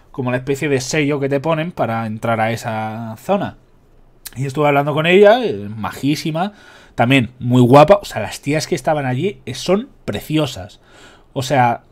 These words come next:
tanto la dueña, como la que trabaja, como las actriz, como, como la actriz, como la chica esta, las dos chicas del evento,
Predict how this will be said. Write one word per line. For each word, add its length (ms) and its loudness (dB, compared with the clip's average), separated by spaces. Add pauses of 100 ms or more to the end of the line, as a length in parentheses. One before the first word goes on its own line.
(140)
tanto 260 0
la 140 2
dueña, 440 0 (120)
como 240 -4
la 100 -4
que 120 -6
trabaja, 600 2
como 260 -4
las 180 -4
actriz, 400 -6 (160)
como, 240 -6
como 240 -6
la 80 2
actriz, 400 0
como 220 -6
la 120 -4
chica 320 2
esta, 300 -6
las 300 -2
dos 100 0
chicas 260 2
del 120 2
evento, 340 -2